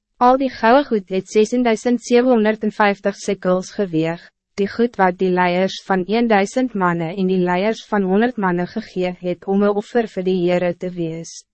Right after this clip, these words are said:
Die mannen wat gaan oorlog maak het, het elkeen vir homself goed gevat. Mooses en die priester Eleazar het die goud by die officieren geneem en hulle het dit na die tent geneem waar die Heere aan die Israëlieten verskyn.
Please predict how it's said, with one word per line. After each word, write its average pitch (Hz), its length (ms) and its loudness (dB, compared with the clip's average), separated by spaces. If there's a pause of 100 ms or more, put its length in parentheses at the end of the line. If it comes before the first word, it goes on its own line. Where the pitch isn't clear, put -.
(600)
Die 226 100 -2
mannen 226 380 2
wat 285 160 -2
gaan 247 200 -2
oorlog 185 480 0
maak 180 280 -2
het, 180 200 -4 (220)
het 196 200 -4
elkeen 220 500 0
vir 220 140 -2
homself 196 480 0
goed - 320 -6
gevat. 175 500 -6 (720)
Mooses 233 480 0
en 294 140 0
die 262 100 -2
priester 214 480 -4
Eleazar 214 960 0
het 190 100 0
die 208 160 -2
goud 226 300 0 (100)
by 190 140 2
die 214 100 2
officieren 202 720 -2
geneem 180 480 -2
en 202 160 -4
hulle 180 160 0
het 180 220 -2
dit 185 180 -2
na 190 160 0
die 196 80 -2
tent 214 400 0
geneem 180 400 0
waar 180 160 0
die 185 220 0
Heere 185 260 2
aan 180 160 0
die 185 220 0
Israëlieten 175 680 -4
verskyn. 175 640 -8